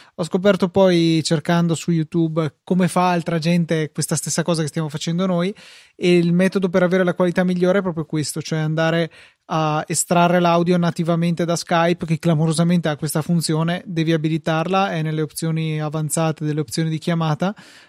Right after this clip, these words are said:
ma, eh, ma è molto comodo, insomma, perché garantisce la latenza minima, garantisce anche il minor uso della C P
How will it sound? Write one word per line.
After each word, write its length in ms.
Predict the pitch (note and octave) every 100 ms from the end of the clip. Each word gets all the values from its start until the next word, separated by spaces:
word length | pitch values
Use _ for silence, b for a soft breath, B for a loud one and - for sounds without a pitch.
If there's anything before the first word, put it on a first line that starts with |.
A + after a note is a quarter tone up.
| B
ma, 720 | E3 E3 D#3+ D3+ D3+ D3 C#3+ C#3 C#3+ C3 B B B B -
eh, 180 | D3+
ma 120 | D3 E3+
è 40 |
molto 260 | E3+ F3+ F#3+
comodo, 300 | F3 F3 D3
insomma, 360 | C3 D#3 D3
perché 680 | - E3+ - E3 D#3+ D#3 D3+
garantisce 580 | D#3+ D#3+ D#3 E3 - D#3+
la 280 | D#3 D3+
latenza 460 | D3+ D3+ D#3 D3+ F#3
minima, 500 | F#3+ F3 F3 F3 E3+
garantisce 800 | E3 D#3 D#3 D#3+ D3+ E3 D#3 D#3 -
anche 260 | E3+ F3+
il 160 | F3 D#3+
minor 320 | F3 F3+ G3+
uso 180 | G3 F#3
della 200 | E3+ D#3+
C 160 | -
P 80 | D#3+